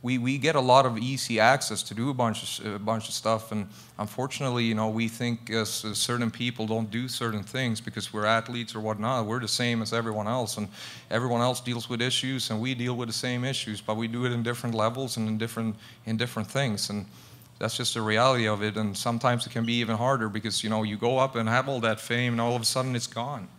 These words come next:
All of a sudden it's gone, and, you know,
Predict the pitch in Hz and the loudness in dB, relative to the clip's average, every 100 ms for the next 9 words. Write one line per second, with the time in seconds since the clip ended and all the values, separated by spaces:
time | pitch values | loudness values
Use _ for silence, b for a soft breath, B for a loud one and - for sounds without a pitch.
0 | - B B B - - 131 127 - 135 | -20 B B B -10 -4 -4 -2 2 2
1 | 123 - - 110 143 110 101 101 B B | 2 0 2 4 4 2 -2 -6 B B
2 | B - 110 104 | B -2 0 0